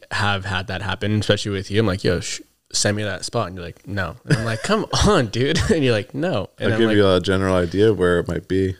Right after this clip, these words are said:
Speaker 1: But if I
Speaker 2: <laughs>
Speaker 1: go with you, then, I mean, that's
Speaker 2: Yeah.
Speaker 1: how you earn the locations if they're really that cool. You just go on these trips with people that have been there.
Speaker 2: Yeah. Yeah, I think, uh, I think we'll keep it at that 'cause we got a whole episode coming up for
Speaker 1: Yeah,
Speaker 2: that.
Speaker 1: for sure. Good question, though. Talk about it.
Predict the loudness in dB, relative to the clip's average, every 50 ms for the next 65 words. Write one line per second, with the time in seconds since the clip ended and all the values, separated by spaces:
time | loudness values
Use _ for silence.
0 | _ -16 -6 -2 0 2 2 0 0 -2 -4 -4 0 0 2 2 2 0 0 2
1 | 2 4 4 4 4 4 2 0 -2 -6 -4 -4 -4 -4 -6 -6 -8 -10 -12 -14
2 | _ _ _ _ _ 0 2 4 4 4 2 2 0 0 0 0 0 0 0 -2
3 | -2 -2 -2 -2 -4 -4 -4 -4 -6 -6 -4 -4 -2 -2 0 -2 -2 -2 -2 -4
4 | -2 -2 -2 0 2 2 2 2 2 0 0 -2 -2 -2 -2 -2 0 0 0 0
5 | -2 -4 -4 -4 -4 -4 -4 -2 -2 -2 -2 -4 -2 0 -2 -2 -2 -4 -10 -10
6 | -8 -6 -4 -2 -2 -2 -2 -2 -2 -4 -4 -6 -8 -10 -10 _ _ _ 0 2
7 | 2 2 2 0 -6 -12 _ _ _ _ _ _ -2 0 2 2 4 2 0 0
8 | 0 -2 0 2 4 4 4 4 4 4 2 2 0 -2 -6 _ _ _ _ _
9 | _ _ _ _ _ _ _ _ _ _ _ _ _ _ _ _ _ -8 -2 0
10 | 0 2 2 0 -2 -2 -6 -4 -2 -2 -2 -2 -2 -4 -4 -4 -4 -6 -4 -4
11 | 0 0 0 0 0 -2 -2 0 0 -2 -2 -2 -6 -6 -6 -6 -6 -6 -6 -6
12 | -6 -6 -6 -8 -8 -8 -4 -4 -2 -4 -4 -6 -10 -12 -10 -8 -8 -4 -2 -4
13 | -4 -4 -8 -16 _ _ _ 0 0 0 0 0 -4 -2 -2 -4 -4 -4 -4 -4
14 | -4 -8 -12 -8 -6 -6 -6 -4 -2 -2 0 0 -2 -2 -2 -6 -8 -10